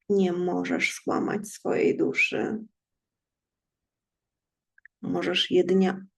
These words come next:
odwlec moment spotkania z nią, a kiedy już go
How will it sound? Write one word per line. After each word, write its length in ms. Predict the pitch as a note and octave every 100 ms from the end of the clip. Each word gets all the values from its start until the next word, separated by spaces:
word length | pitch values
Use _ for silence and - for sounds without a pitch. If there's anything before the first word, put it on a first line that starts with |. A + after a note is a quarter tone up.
| -
odwlec 760 | F#3 G3 F3 D#3+ D3+ D#3 - -
moment 480 | F3+ E3+ E3 E3+ -
spotkania 680 | - - - - F#3+ G3 G3
z 120 | G3
nią, 420 | G3 G3 F#3+ F#3+ - _ _ _ _ _ -
a 80 | G3
kiedy 280 | F#3+ F#3+
już 220 | F#3+ F#3+ F#3+
go 460 | G3 G3 G3 -